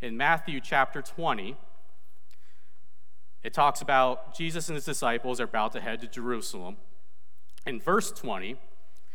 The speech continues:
it talks about the mother of James and John. He makes a request to Jesus that her boys sit on the left and the right side when he comes into his kingdom.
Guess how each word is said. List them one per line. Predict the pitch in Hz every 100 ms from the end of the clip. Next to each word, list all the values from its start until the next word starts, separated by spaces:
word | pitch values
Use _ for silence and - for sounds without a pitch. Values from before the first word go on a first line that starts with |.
| - - -
it | 120
talks | 143 135 -
about | 131 120 113 110 104 - - - - -
the | 120
mother | 117 180 160 120
of | 107
James | 104 117 113 104
and | 104
John. | 131 117 110 127
He | 131
makes | 117 120 -
a |
request | 117 113 165 151 -
to | 110
Jesus | 110 101 120 - - - - -
that | 123 117
her | 165
boys | 165 156 147 151 147
sit | - - 139 131
on | 127
the | 117
left | 113 123 120 - -
and | 117
the | 104
right | 110 110 107
side | - 113 101 101 - - - -
when | 117
he | 117
comes | 117 113 110
into | 107 107
his | 104
kingdom. | - 110 92 92